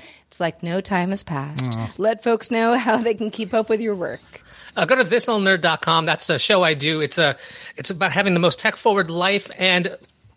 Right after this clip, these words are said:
Speaker 3: home as possible. And the thing is, since life is short, you don't have a lot of time. So our projects are about, about fifteen minutes long, if it takes you that long to do, at least to watch the show. This week's episode was about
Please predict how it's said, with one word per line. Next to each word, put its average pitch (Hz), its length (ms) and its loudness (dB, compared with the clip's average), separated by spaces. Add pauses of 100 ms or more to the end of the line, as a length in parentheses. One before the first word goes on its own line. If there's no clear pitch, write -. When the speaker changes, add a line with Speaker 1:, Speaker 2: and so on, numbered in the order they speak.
(160)
Speaker 3:
home 202 320 0
as 160 240 -2
possible. 175 560 -2
And 175 80 0
the 156 60 0
thing 175 180 0
is, 160 160 2
since 170 220 -2
life 151 200 0
is 139 60 -2
short, 220 340 -2 (200)
you 156 60 -8
don't 160 80 4
have 170 80 2
a 151 40 0
lot 139 140 2
of 127 60 -10
time. 123 260 -8
So 139 120 -2
our 170 140 2
projects 160 520 0 (280)
are 156 80 0
about, 135 460 -2
about 165 200 -4
fifteen 240 320 0
minutes 180 220 -2
long, 160 220 2
if 143 100 -4
it 151 80 -10
takes 170 220 0
you 160 60 -2
that 147 200 0
long 143 240 -2 (240)
to - 80 -8
do, 143 260 0
at 131 60 0
least 135 180 0
to 127 80 0
watch 143 300 -2
the 143 60 -4
show. 131 300 -2 (340)
This 202 160 2
week's 196 160 0
episode 202 320 2
was 160 100 0
about 170 480 2